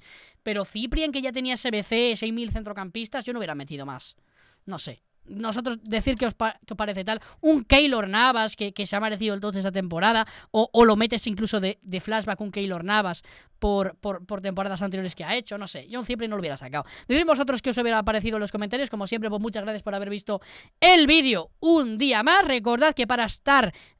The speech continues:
ah, atentos y enterados de todo lo que va saliendo en fifa cada día, pues como siempre, pues estar suscritos al canal. Y si queréis vivir todo esto en directo, ver cómo juego Foot Champions, ver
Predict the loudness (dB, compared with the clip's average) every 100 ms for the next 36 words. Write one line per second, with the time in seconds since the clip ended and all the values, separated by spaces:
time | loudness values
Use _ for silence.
0 | _ _ _ _ _ _ 2 6 6 6
1 | 4 2 0 0 0 0 2 0 0 -4
2 | -2 -2 0 -2 -2 -6 -4 -2 -2 -2
3 | -4 -4 -4 -4 -4 -2 -4 -6 -2 0
4 | 2 0 -2 -4 -8 -10 -6 -6 -6 -10
5 | -16 -10 -4 0 0 -2 -6 -6 -4 -2
6 | 0 -2 -6 -8 -6 -6 -6 -6 -6 -8
7 | -6 -6 -6 -6 -8 -8 -8 -8 -8 -8
8 | -10 -10 -10 -10 -12 -12 -10